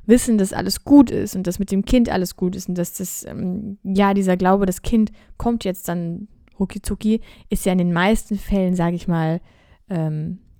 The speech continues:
nicht realistisch. Also die, die Ausnahmen bestätigen die Regel. Ich habe auch ganz viele Freunde, die haben ihr erstes Kind in zwei Stunden bekommen, ne? Aber man, das ist ja jetzt, wie gesagt, das ist eine Ausnahme.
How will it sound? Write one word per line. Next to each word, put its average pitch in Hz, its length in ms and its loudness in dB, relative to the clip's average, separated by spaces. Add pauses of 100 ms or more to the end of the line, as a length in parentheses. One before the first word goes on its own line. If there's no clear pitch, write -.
(240)
nicht 202 360 4
realistisch. 196 680 4
Also 190 240 0
die, 180 380 0 (520)
die 196 180 4
Ausnahmen 214 400 6
bestätigen 196 400 4
die 185 100 4
Regel. 226 200 6
Ich 202 120 2
habe 196 100 0
auch 180 100 -6
ganz 180 180 -2
viele 175 160 0
Freunde, 180 320 -2
die 175 120 0
haben 180 120 0
ihr 175 100 -4
erstes - 300 -8
Kind 170 380 -4
in 165 200 -6
zwei 160 180 -6
Stunden 269 320 -2
bekommen, 175 340 -2
ne? 180 100 0
Aber 170 140 -2
man, 160 260 -4
das 175 120 -10
ist 185 120 -8
ja 175 60 0
jetzt, - 280 -10
wie 190 80 0
gesagt, - 260 -6
das 208 60 2
ist 202 140 0
eine - 120 -4
Ausnahme. 170 600 -2